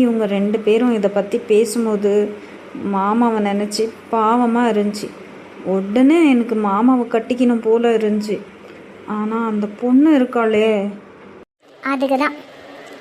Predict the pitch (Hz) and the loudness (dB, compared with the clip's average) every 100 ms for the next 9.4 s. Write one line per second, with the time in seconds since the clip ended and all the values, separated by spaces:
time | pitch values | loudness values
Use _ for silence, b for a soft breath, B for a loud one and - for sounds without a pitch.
0 | - 262 254 247 240 269 349 370 311 285 | -6 -2 -2 -2 -2 0 0 0 -4 -4
1 | 294 285 311 339 330 285 254 330 403 320 | -4 0 2 2 2 0 0 2 2 2
2 | 294 294 277 277 269 269 277 247 - - | -2 -2 -2 0 -2 -2 -2 -2 -6 -14
3 | - - - - - _ _ _ 262 254 | -20 -20 -20 -20 -20 _ _ _ -8 -4
4 | 254 254 254 262 269 277 311 - - - | -6 0 2 2 2 2 2 -2 -20 -18
5 | - 240 240 262 262 254 254 254 247 240 | -2 2 2 4 2 2 2 2 4 2
6 | 233 202 190 185 - - - - - - | 2 0 -2 -4 -20 -20 -20 -20 -20 -14
7 | 214 214 233 247 233 233 - 254 330 370 | -8 -4 0 0 -2 -4 -2 0 0 0
8 | 339 262 247 254 254 254 226 214 208 214 | 0 2 2 0 0 0 0 0 -2 -6
9 | 196 190 196 | -4 -6 -4